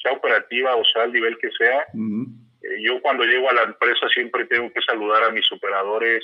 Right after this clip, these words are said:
Speaker 1: a mis ingenieros y, y decirles cuando está algo bien hecho y cuando no, pues también explicarles el porqué y la consecuencia. Por ahí se dice que hacerlo, eh,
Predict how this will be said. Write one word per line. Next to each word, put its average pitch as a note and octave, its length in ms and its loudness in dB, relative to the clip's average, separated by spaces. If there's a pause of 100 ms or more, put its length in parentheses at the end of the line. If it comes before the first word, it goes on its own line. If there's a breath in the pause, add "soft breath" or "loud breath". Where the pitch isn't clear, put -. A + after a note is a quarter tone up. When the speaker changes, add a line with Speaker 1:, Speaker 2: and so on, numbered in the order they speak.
Speaker 1:
a G2+ 120 -6
mis - 200 -18
ingenieros G#2 560 -2 (100)
y, F#2 200 -12 (880)
y F#2+ 300 -18
decirles C#3 540 2
cuando A#2 240 0
está C3+ 220 0
algo C3+ 180 2
bien B2 200 0
hecho A#2+ 240 2
y B2 60 -4
cuando G#2 300 -2
no, A2 320 -2
pues A#2 160 -4
también A2+ 240 -2
explicarles A2+ 580 0
el G#2 140 -2
porqué - 460 0
y A#2+ 80 0
la G#2 200 -2
consecuencia. - 760 -6 (800)
Por G#2 120 -2
ahí B2 160 2
se B2 60 2
dice A#2+ 280 2
que A2 120 0
hacerlo, A2+ 720 -2 (500)
eh, F#2+ 380 2